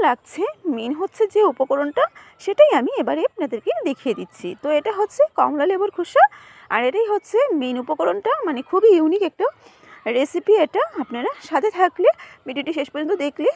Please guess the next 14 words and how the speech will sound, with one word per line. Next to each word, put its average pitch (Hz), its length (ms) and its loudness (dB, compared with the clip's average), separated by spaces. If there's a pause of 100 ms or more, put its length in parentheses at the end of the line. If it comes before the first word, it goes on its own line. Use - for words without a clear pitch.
(160)
বুঝতেই 285 360 -2
পারবেন 311 360 2
যে 370 160 -2
কতটা 285 260 -6
ইউনিক 302 400 -2
এই 392 160 2
রেসিপিটা। 247 560 -6 (460)
তো 285 80 -2
কমলা 339 320 2
লেবুর 494 220 4
খোসা 415 260 -4
দিয়ে 349 200 2
আজকে 370 400 0
আমি 302 200 2